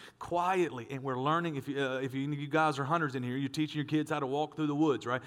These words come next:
So you gotta walk softly through the woods. I'm not trying to scare off every deer in the country. And all of a sudden, one of them will scream, "What happened?" "I walked into a cactus." The instructions were, Randy Clark, "Walk directly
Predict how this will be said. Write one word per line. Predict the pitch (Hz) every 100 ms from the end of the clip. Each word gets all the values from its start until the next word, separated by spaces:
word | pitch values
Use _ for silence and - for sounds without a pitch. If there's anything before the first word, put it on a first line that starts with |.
| -
So | -
you | 156
gotta | 147
walk | 151 147
softly | - 147 170 170 165 165
through | 160 156
the | 160
woods. | 180 147
I'm | 135
not | 151
trying | 165 160
to |
scare | 147 156 160
off | 147 160
every | 151 147
deer | 143 156 147 - -
in | 160
the | 139
country. | 139 175 175 143 123 117 - -
And | 139
all | 143 165
of | 156
a |
sudden, | - 175 143
one | 151 185
of | 180
them | 180
will | 156
scream, | 139 - 180 160 131
"What | 156
happened?" | 151 175 147 120 - -
"I | 208
walked | 202 214 -
into | 208 185 208
a |
cactus." | 196 202 202 - 160 - - - - _ _ _ _ _ _ - _ _ _ _ _ - - - -
The | 156 185
instructions | 160 - - 294 - 151 135
were, | 113 120 107 135 143 -
Randy | 131 120 117
Clark, | - 113 110 160 - - - - - - - -
"Walk | 135 175 170 - - 139
directly | 156 131 131 147 254 - - 262 262 254